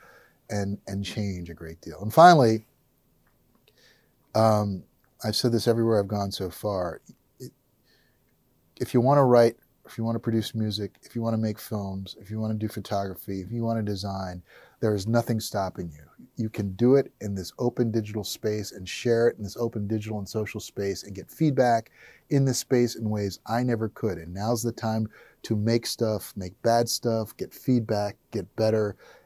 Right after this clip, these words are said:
irrespective of what you're asked to do in class, irrespective of what you're asked to do in your job. The world is open for creators, and I see it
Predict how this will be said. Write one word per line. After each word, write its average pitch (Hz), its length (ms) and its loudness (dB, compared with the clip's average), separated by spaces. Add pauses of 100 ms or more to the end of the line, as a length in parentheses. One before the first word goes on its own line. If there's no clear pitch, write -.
(140)
irrespective 143 720 6
of 107 100 2
what 107 160 0
you're 107 100 2
asked 104 200 -2
to 110 60 -10
do 104 120 -4
in 90 80 -8
class, 131 520 0 (260)
irrespective 123 640 0
of 107 100 -4
what 110 160 -2
you're 107 80 -2
asked 104 220 -6
to 113 40 -8
do 107 140 -2
in 98 80 -4
your 92 140 -6
job. 87 380 -8 (440)
The 107 60 -2
world 123 400 10
is 120 100 4
open 120 320 0
for 107 140 -6
creators, 95 680 -8 (420)
and 101 120 -6
I 101 40 -4
see 120 280 0
it 117 100 0